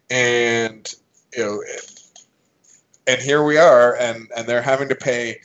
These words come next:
Bitcoin ransomware. I mean, what kind of crazy world are we living? <laughs>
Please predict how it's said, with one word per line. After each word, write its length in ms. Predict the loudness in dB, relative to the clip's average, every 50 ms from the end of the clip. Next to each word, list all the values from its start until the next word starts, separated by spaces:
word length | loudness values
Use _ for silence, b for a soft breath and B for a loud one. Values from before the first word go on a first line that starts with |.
| b b b b _ _ -20 -12 _ -2
Bitcoin 640 | -2 -2 -2 -6 -12 -8 -6 -4 -2 -2 -4 -4 -6
ransomware. 720 | -6 -6 -6 -4 -4 -4 -4 -4 -6 -8 -12 -12 -14 -16 _ _ _ _ _ -16 -10
I 40 | -8
mean, 220 | -6 -6 -6 -8 -10
what 180 | -10 -10 -10
kind 220 | -8 -10 -8 -8 -8
of 100 | -8 -8
crazy 340 | -4 -4 -4 -4 -4 -6
world 300 | -6 -4 -2 -2 -2 -2
are 80 | -4 -6
we 140 | -6 -8 -12
living? 400 | -10 -10 -10 -10 -10 -14 -16 -20
<laughs> 60 | -16